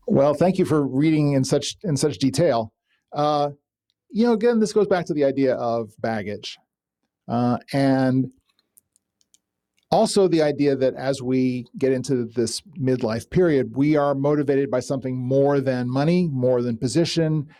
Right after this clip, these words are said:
more than the ego accomplishment, uh, more than the challenge of raising a family. We have now, uh, if not conquered, we have navigated through some of these experiences. They are not as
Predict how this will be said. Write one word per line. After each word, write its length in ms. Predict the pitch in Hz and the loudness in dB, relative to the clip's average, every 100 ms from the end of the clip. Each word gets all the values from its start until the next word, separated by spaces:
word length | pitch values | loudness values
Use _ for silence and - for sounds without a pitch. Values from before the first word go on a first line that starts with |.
| _ - | _ -4
more 320 | 120 123 127 | 0 2 0
than 240 | 123 123 | -2 -4
the 100 | 123 | -4
ego 600 | 120 139 139 131 127 123 | -4 -2 0 2 2 2
accomplishment, 880 | 120 - 151 156 160 160 156 151 - _ _ - | 0 -2 -4 -2 -2 2 2 0 -6 _ _ -10
uh, 320 | 117 113 113 - | -4 0 -2 -4
more 520 | - 127 139 135 139 | -8 -2 0 2 2
than 520 | 131 127 127 127 127 120 _ _ _ - | 0 -2 -2 -4 -6 -8 _ _ _ -6
the 80 | 127 | -4
challenge 600 | - 151 143 135 135 127 | 0 0 2 2 2 2
of 360 | 127 123 113 | 0 0 -2
raising 320 | 120 120 117 | -4 -4 -6
a 40 | 117 | -4
family. 560 | 190 202 196 185 180 - _ _ _ _ _ _ _ _ _ _ _ - | 0 2 2 2 0 -6 _ _ _ _ _ _ _ _ _ _ _ -4
We 160 | 165 190 | 2 2
have 140 | 175 | 2
now, 500 | 175 165 160 160 156 _ _ _ _ _ _ _ - | 0 2 2 0 -4 _ _ _ _ _ _ _ -12
uh, 200 | 127 127 127 _ - | -8 -8 -10 _ -14
if 180 | - 135 | -6 -2
not 240 | 131 127 - _ | -2 -4 -10 _
conquered, 540 | - 190 208 185 139 135 | -4 0 2 2 2 2
we 140 | 147 | 2
have 280 | 143 139 139 - _ _ - | 2 0 -2 -6 _ _ -8
navigated 800 | 139 139 156 160 151 147 139 135 | -2 0 2 2 0 0 0 -2
through 480 | - 226 214 139 123 | 0 2 4 2 -4
some 180 | 143 | -8
of 60 | 131 | -6
these 140 | 127 | -8
experiences. 520 | 110 - 127 110 120 104 | -10 -8 -6 -6 -8 -2
They 100 | 127 | -2
are 100 | 123 | 0
not 260 | 135 139 | 0 -2
as 380 | 131 127 123 120 | -2 -4 -4 -6